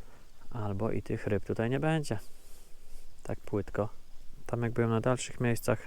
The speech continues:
to podajnik opadał. Przynajmniej te ponad dwie sekundy. No, nic nie skubnęło. Pinka z ochotką jest. No nic,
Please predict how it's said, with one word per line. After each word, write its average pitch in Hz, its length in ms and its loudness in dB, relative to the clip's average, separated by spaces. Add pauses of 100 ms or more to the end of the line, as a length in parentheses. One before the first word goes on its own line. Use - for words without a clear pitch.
(180)
to - 80 -2
podajnik 113 520 2
opadał. 107 360 2 (640)
Przynajmniej 113 420 0
te 101 80 -2
ponad 107 300 -2
dwie - 180 -4
sekundy. 110 440 0 (420)
No, 104 240 -2
nic 107 240 -6
nie 107 60 -2
skubnęło. 123 540 -2 (120)
Pinka 110 280 0
z - 80 -2
ochotką 113 400 0
jest. 135 340 -2 (500)
No 180 60 -2
nic, 139 360 0